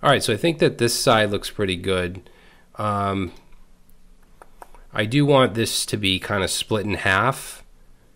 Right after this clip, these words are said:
because of the, the, how the content is. This, you know, this is a smaller space, so we can use the flex property for that. So I'm gonna set, I'll just set each, each side to flex one.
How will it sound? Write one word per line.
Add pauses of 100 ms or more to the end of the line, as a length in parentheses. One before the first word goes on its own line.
(300)
because
of
the,
the,
how
the
content
is.
This,
you
know,
this
is
a
smaller
space, (320)
so
we
can
use
the
flex
property
for
that.
So
I'm
gonna
set, (1300)
I'll
just
set
each,
each
side
to
flex
one.